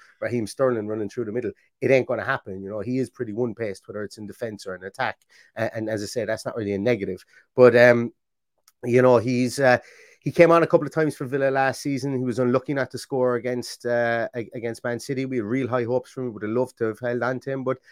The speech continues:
alas, it didn't work out. I think in his debut, if somebody wants to, wants to, um, his Premier League debut, if somebody wants to correct me on this, did he ping one off the post against Spurs? Um, I think not last season, the season before. Um, so he's been thrown in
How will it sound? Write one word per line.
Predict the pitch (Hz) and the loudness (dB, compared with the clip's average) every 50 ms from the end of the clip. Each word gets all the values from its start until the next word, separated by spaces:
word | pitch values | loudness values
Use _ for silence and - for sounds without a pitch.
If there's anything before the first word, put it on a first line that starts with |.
| _ _ | _ _
alas, | - 131 147 139 127 - - - | -2 0 2 0 0 -2 -6 -8
it | 139 - - | -8 -6 -6
didn't | 147 135 135 139 - | -6 -6 -6 -8 -8
work | 131 135 139 131 - - | -4 -4 -4 -2 -2 -2
out. | 160 151 143 - _ _ _ _ - | 0 0 -2 -4 _ _ _ _ -8
I | 151 | -6
think | 151 269 285 - | -6 -6 -6 -4
in | 330 269 | -4 -2
his | 254 196 135 | -2 -4 0
debut, | - 185 208 208 180 151 147 | 4 4 6 6 4 2 0
if | 117 - | -2 -4
somebody | - 175 170 160 160 160 | -6 -6 -6 -4 -4 -4
wants | 151 151 139 127 - | -4 -4 -6 -8 -10
to, | - 143 131 127 117 | -10 -8 -8 -8 -6
wants | - 131 135 127 - - | -6 -6 -6 -6 -8 -10
to, | - - 131 123 123 120 - - | -6 -2 0 0 0 0 -2 -2
um, | 123 117 117 113 117 110 - _ _ _ _ - | -2 -2 -2 -4 -6 -10 -12 _ _ _ _ -12
his | 131 - | -8 -4
Premier | - 160 147 143 | -2 -2 -2 0
League | 135 143 143 127 | -2 -2 -4 -2
debut, | - 156 156 143 123 117 | 0 0 2 2 2 0
if | 104 - _ _ _ _ - | -2 -4 _ _ _ _ -4
somebody | - 170 175 175 | -2 0 2 2
wants | 165 156 147 - | 2 0 -2 -4
to | - | -8
correct | 127 - 170 165 160 - | -4 -2 -2 -2 -2 -2
me | 147 131 | -4 -4
on | 131 139 | -2 -2
this, | 147 135 - | -2 -4 -4
did | - - 123 | -4 -6 -4
he | 120 95 - - | -4 -6 -8 -10
ping | - 170 156 151 | -8 -6 -4 -2
one | 139 135 131 | -2 0 0
off | 127 120 - | -2 -2 -4
the | - | -8
post | - - 135 127 120 - - | -8 -4 -2 -4 -4 -4 -8
against | 107 113 110 104 - | -10 -8 -8 -8 -8
Spurs? | - - 131 120 110 101 95 - - _ _ _ _ _ _ _ - | -8 -6 -4 -4 -4 -4 -6 -10 -14 _ _ _ _ _ _ _ -6
Um, | 113 110 107 107 107 107 - | -4 -4 -2 -2 -4 -6 -6
I | 113 | -6
think | 117 120 113 - | -6 -6 -4 -4
not | 127 120 - | -4 -4 0
last | 127 131 123 120 120 - | 2 2 2 2 0 -2
season, | 131 113 98 110 | -6 -8 -8 -8
the | 107 95 | -10 -12
season | - - 117 98 107 104 | -10 -10 -10 -10 -10 -12
before. | 101 - - - 131 117 107 98 - _ _ _ _ _ _ - - | -14 -12 -10 -8 -6 -6 -6 -8 -10 _ _ _ _ _ _ -12 -8
Um, | 110 110 107 107 107 101 | -6 -4 -4 -6 -6 -8
so | 95 - 135 123 123 123 | -6 0 2 2 2 2
he's | 123 135 135 117 | 2 0 -2 0
been | - 147 131 | -2 -2 -2
thrown | - - 175 165 160 165 | 0 2 2 2 4 2
in | 170 165 151 143 127 | 2 0 0 -4 -6